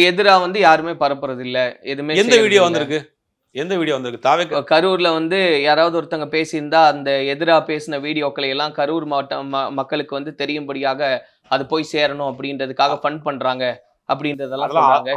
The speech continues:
Speaker 1: கேரளால விஜய் பேரை கெடுக்கிறதுக்காக பண்றாங்க.
Speaker 2: அது நேத்து ஒரு பி பி டி எல்லாம் போட்டு ஒருத்தர்
Speaker 1: ம்.
Speaker 2: காமிச்சிட்டு இருந்தாரு. அது அடிப்படை ஆ-, அது ஆதாரம் இல்லாத ஒரு குற்றச்சாட்டு.
Speaker 1: இப்ப நீங்க சொல்றதுக்கு ஆதாரம் இருக்கா சார்?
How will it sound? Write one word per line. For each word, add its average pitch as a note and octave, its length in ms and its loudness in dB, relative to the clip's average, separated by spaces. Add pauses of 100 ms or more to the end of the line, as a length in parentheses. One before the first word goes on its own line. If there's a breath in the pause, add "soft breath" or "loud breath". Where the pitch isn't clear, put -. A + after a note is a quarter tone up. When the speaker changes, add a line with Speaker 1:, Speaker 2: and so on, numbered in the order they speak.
Speaker 1:
கேரளால D#3+ 520 4
விஜய் D3 220 -10
பேரை D3 240 -6
கெடுக்கிறதுக்காக C#3 640 -4
பண்றாங்க. B2+ 440 -4
Speaker 2:
அது C3+ 220 2
நேத்து D3 220 -2
ஒரு C#3+ 200 -2
பி D#3+ 120 -2
பி D#3 100 -6
டி C3+ 100 -12
எல்லாம் D#3 140 -2
போட்டு C#3+ 180 -6
ஒருத்தர் B2 200 -10
Speaker 1:
ம். A#2+ 40 -6
Speaker 2:
காமிச்சிட்டு C3 320 -4
இருந்தாரு. A#2 220 -2
அது C#3+ 200 -2
அடிப்படை E3 400 -2
ஆ-, B2 300 4
அது A2+ 220 -2
ஆதாரம் C#3+ 340 -2
இல்லாத C3+ 220 -6
ஒரு A#2+ 60 -12
குற்றச்சாட்டு. G#2+ 420 -12
Speaker 1:
இப்ப - 100 -6
நீங்க G3 220 -2
சொல்றதுக்கு F#3 480 2
ஆதாரம் C#3 260 0
இருக்கா A#2+ 200 -14
சார்? B2+ 220 -12